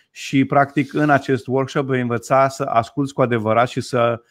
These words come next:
să observi, um, cu adevărat mesajul care este transmis, care de cele mai multe ori te surprinde, um, și, practic, toată povestea asta se bazează pe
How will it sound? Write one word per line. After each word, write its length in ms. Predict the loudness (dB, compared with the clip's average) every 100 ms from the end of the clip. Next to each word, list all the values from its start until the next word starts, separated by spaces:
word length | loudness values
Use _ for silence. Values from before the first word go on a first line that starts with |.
| _ _
să 200 | -2 2
observi, 600 | 2 2 2 2 2 0
um, 720 | 2 2 0 -2 -6 -8 -14
cu 100 | 0
adevărat 580 | 0 2 2 4 2 2
mesajul 880 | 0 2 0 0 0 2 0 0 0
care 200 | 2 2
este 160 | 0 -2
transmis, 540 | 0 0 -2 -4 -2
care 200 | 0 0
de 60 | 0
cele 180 | 0
mai 80 | -2
multe 160 | 0 0
ori 140 | 0
te 100 | -2
surprinde, 720 | -4 -6 -4 -2 0 2 0 _ _ _ 0
um, 460 | 4 4 2 -2
și, 640 | -6 -2 0 2 2 0 -2
practic, 340 | -2 -2 -4
toată 240 | -2 -2 0
povestea 440 | -2 -2 0 0
asta 220 | 0 0
se 140 | -2 0
bazează 460 | 2 2 2 0
pe 400 | -2 0 0 -2